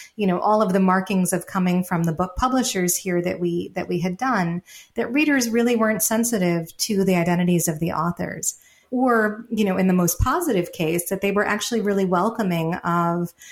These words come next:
this diversity of voices, especially ones that had been underrepresented. And so the economic arguments of, "If we publish books by these kinds of authors, we're not going to sell them and we're not going to make back our money," just don't hold. And in fact,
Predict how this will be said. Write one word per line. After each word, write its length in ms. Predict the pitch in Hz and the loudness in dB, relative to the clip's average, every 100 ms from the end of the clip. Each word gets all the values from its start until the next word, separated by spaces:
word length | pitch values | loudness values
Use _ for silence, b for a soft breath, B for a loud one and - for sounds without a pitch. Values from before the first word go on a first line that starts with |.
| B B | B B
this 240 | - 196 - | 0 0 0
diversity 720 | 180 202 175 185 190 185 175 | -2 0 2 2 2 2 2
of 120 | 165 | 2
voices, 460 | 170 170 175 180 165 | 0 0 0 0 0
especially 460 | 175 - 175 190 | -2 -2 -2 0
ones 260 | 170 165 165 | 0 0 -2
that 120 | 190 | -2
had 120 | 170 | -2
been 140 | 170 170 | -2 -2
underrepresented. 960 | 170 175 165 160 165 156 165 190 - - B B B B | 0 0 0 -2 -2 -2 0 -2 -4 -10 B B B B
And 260 | 208 196 190 | 0 2 2
so 540 | - 202 196 190 190 B B - | 2 2 4 2 0 B B -2
the 160 | 226 | 0
economic 500 | 233 240 226 240 254 | 2 2 2 4 2
arguments 640 | 247 208 214 220 190 180 - | 2 0 2 2 2 0 0
of, 380 | 185 180 170 190 | 0 2 2 0
"If 160 | 185 | -2
we 80 | 185 | -2
publish 420 | 175 220 208 208 | 0 0 0 -2
books 300 | - 202 196 | 0 -2 -2
by 200 | - 185 | -2 0
these 220 | 180 190 | 2 0
kinds 440 | 190 202 185 185 180 | 0 -2 0 0 -2
of 100 | 165 | -2
authors, 500 | 180 214 208 175 165 | -2 -2 0 -2 0
we're 120 | 175 | 0
not 260 | 175 190 - | 0 0 0
going 220 | 180 170 | -2 0
to 60 | |
sell 280 | 170 196 180 | -2 0 2
them 180 | 180 175 | 2 2
and 80 | 165 | 0
we're 120 | 170 | 0
not 200 | 170 - | -2 -2
going 200 | 175 175 | -2 -2
to 100 | 175 | -2
make 280 | 170 165 - | -6 -8 -6
back 180 | 170 165 | -6 -6
our 120 | 151 | -4
money," 480 | 165 185 214 180 180 | -2 -2 -2 -2 -4
just 240 | - 180 - | -4 -4 -2
don't 240 | 175 - | -2 -2
hold. 400 | - 233 208 170 | -4 -4 -2 -4
And 140 | 190 | -4
in 120 | 175 175 | -2 -2
fact, 600 | - 262 208 190 - | -2 -2 0 -2 -8